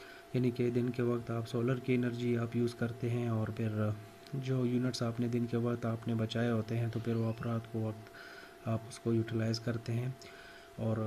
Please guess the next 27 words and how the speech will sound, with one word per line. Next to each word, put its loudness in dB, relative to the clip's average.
अपनी 0
बिजली 2
का -2
बिल 2
आप, 0
अ, 0
almost 0
zero 4
कर 0
देते -2
हैं, 0
negative 2
में 2
होता 0
है 0
आपका। -4
तो 2
इसमें 0
कुछ -2
steps 0
हम 2
perform -2
करते -4
हैं, 0
अ, 2
grid 0
tight 0